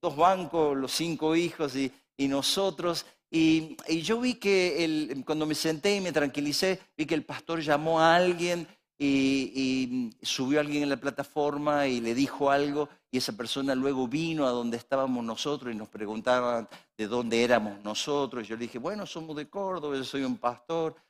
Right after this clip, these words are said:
Así que ese, ese hombre volvió a la plataforma y, y habló con el pastor y volvió a donde yo estaba. Di-, dice el pastor que suba usted a la plataforma. <laughs> Y, eh, se, se, se, se sentaban en esa iglesia, se sentaban los pastores así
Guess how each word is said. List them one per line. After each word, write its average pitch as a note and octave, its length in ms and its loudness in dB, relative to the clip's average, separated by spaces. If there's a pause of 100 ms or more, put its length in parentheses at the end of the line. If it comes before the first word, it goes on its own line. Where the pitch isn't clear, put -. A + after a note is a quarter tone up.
(140)
Así - 120 0
que E3+ 580 2
ese, F3 500 0
ese F3 180 -4
hombre F3 220 -2
volvió D#3 560 4
a F#3+ 40 0
la F3+ 120 0
plataforma F3+ 880 -2 (380)
y, D3 460 2
y C#3+ 80 4
habló D3+ 200 2
con D#3 140 -2
el D3 80 -2
pastor E3+ 480 -2
y D3 180 -2
volvió C#3 440 2
a - 20 2
donde D3 220 -2
yo D3 100 -4
estaba. E3+ 320 0
Di-, E3 240 -2
dice F3 200 -2
el C#3 80 -4
pastor D#3 360 -10
que D3 140 -12
suba D3 320 -2
usted B2 220 -4
a - 20 0
la A#2 160 -2
plataforma. A2+ 1160 0
<laughs> G#3+ 760 -4
Y, E3 40 0
eh, D#3+ 640 2
se, D#3+ 160 2
se, D3+ 240 6
se, D3 160 0
se D3 380 4
sentaban E3+ 580 6
en D#3+ 100 2
esa E3+ 220 4
iglesia, E3+ 360 2
se C3+ 180 -2
sentaban D3 500 2
los C3+ 100 -2
pastores C3+ 500 -2
así B2+ 360 0